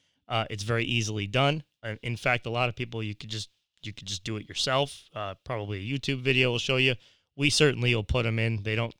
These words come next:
they don't take very long to put in on most cars. They're not very expensive. It's a little bit of extra prevention. Um, it's something that's good for your car anyway, pandemic or not. And same with recirculation. I mean, rec-,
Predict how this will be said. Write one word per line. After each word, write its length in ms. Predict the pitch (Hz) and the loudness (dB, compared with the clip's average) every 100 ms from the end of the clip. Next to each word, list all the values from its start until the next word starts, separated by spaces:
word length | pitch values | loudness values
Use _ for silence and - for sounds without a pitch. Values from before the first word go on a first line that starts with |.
| - | -6
they 120 | 110 | -4
don't 180 | 117 113 | -4 -4
take 220 | 120 110 | -4 -4
very 140 | 110 | -8
long 200 | 110 110 | -6 -8
to 80 | 107 | -10
put 220 | - 110 | -8 -2
in 140 | 127 127 | 0 0
on 120 | 120 | 0
most 220 | 120 110 | 0 -2
cars. 340 | - 127 120 - - _ _ _ | 0 2 0 -4 -16 _ _ _
They're 120 | - 113 | -6 -2
not 160 | 113 | 0
very 180 | 117 113 | 0 0
expensive. 560 | 101 - 127 123 127 - - - | -2 -2 -2 0 -2 -2 -16 -10
It's 180 | 117 110 | -6 -4
a 60 | |
little 240 | 107 117 113 | -2 -2 0
bit 140 | 113 | -2
of 120 | 110 113 | -2 -4
extra 360 | 110 - 117 | -6 -4 -6
prevention. 720 | 104 - 101 95 92 - 113 - _ _ _ _ - | -6 -6 -6 -6 -8 -10 -12 -20 _ _ _ _ -4
Um, 520 | 117 113 110 104 107 - - | 0 2 2 0 -4 -6 -4
it's 160 | 165 | 2
something 240 | 190 175 147 | 4 6 6
that's 160 | 123 | 4
good 220 | - 151 | 4 4
for 120 | - 147 | 4 -2
your 120 | 123 | 0
car 260 | 143 127 | 2 4
anyway, 440 | 127 147 104 92 98 - 120 - _ - | 4 2 2 -4 -16 -16 -20 -20 _ -10
pandemic 580 | - 139 127 135 120 - | 0 0 2 2 0 -4
or 100 | 98 | -4
not. 340 | 120 123 90 - | -2 0 -2 -6
And 320 | 135 123 131 - | 0 2 2 2
same 280 | 175 180 | 4 6
with 160 | 156 117 | 6 4
recirculation. 840 | 123 117 147 131 123 139 180 - 101 | 2 2 2 2 0 2 2 0 -4
I 40 | |
mean, 100 | 104 | -6
rec-, 280 | 123 139 | -6 -6